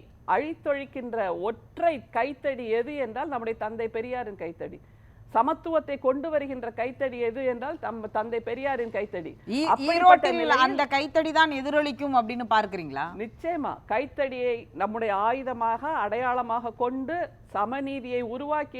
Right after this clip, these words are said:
Speaker 1: இருக்கின்ற திராவிட மாடல் ஆட்சியை கொடுத்து கொண்டிருக்கின்ற நம்முடைய முதல்வர் இப்ப சமீபத்துல சொன்னாரு,
Speaker 2: அதே
Speaker 1: கூட்டணி
Speaker 2: ஈரோட்டில், அதே ஈரோட்ல கடந்த தேர்தல்ல பாஜகவிற்கு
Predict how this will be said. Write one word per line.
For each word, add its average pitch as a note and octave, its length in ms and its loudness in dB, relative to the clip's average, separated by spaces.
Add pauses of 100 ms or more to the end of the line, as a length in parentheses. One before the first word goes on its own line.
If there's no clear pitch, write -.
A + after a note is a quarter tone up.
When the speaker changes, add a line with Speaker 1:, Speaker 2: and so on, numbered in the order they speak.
Speaker 1:
இருக்கின்ற C4+ 520 -2
திராவிட C4 440 4
மாடல் A3+ 300 0 (200)
ஆட்சியை C4+ 420 -4
கொடுத்து B3 320 -6
கொண்டிருக்கின்ற A#3 640 -6 (320)
நம்முடைய A3 320 -4 (120)
முதல்வர் B3 420 -2 (260)
இப்ப - 240 -8
சமீபத்துல A3+ 540 -2
சொன்னாரு, G#3 360 -2 (180)
Speaker 2:
அதே C#4+ 220 10 (200)
Speaker 1:
கூட்டணி D#4 420 8
Speaker 2:
ஈரோட்டில், D4 180 -6 (200)
அதே C#4 220 2 (280)
ஈரோட்ல C#4 520 2 (140)
கடந்த B3 380 4
தேர்தல்ல B3 460 -2 (600)
பாஜகவிற்கு A#3 880 2